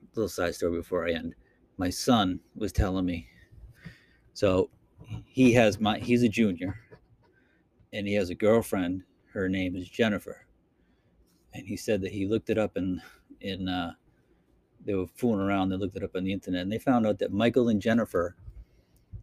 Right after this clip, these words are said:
were, like, the most pos-, po-, popular names when I was a kid in the seventies. And I said, "Pfft, yeah." He says, "I was in a small town, and there are at least six Jennifers and probably the same amount of Michaels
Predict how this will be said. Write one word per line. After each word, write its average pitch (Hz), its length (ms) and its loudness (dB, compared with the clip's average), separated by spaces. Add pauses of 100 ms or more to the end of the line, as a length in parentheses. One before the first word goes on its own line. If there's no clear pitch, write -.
(340)
were, 101 120 2
like, 95 200 0
the 95 80 -2
most 101 280 0
pos-, - 300 0 (320)
po-, - 200 0 (220)
popular 120 360 4
names 117 300 6
when 98 120 0
I 117 160 6
was 113 160 4
a 90 60 -10
kid - 240 -10 (760)
in 90 120 -16
the 92 60 -12
seventies. - 640 -4 (540)
And 95 80 -6
I 90 60 -4
said, 92 280 -4 (160)
"Pfft, - 180 -18 (120)
yeah." - 140 -4
He - 540 -20
says, 98 120 -10
"I 104 120 2
was 104 180 -2
in 98 80 -4
a 95 60 -8
small 101 300 -2
town, 104 360 -4
and 90 100 -4
there 92 100 0
are 98 40 0
at 92 80 -4
least - 300 -4
six - 200 0
Jennifers 101 560 -2
and 98 100 -8
probably 98 260 -2
the 90 40 -6
same 98 240 -8
amount 95 220 -6
of 92 80 -2
Michaels 101 480 -4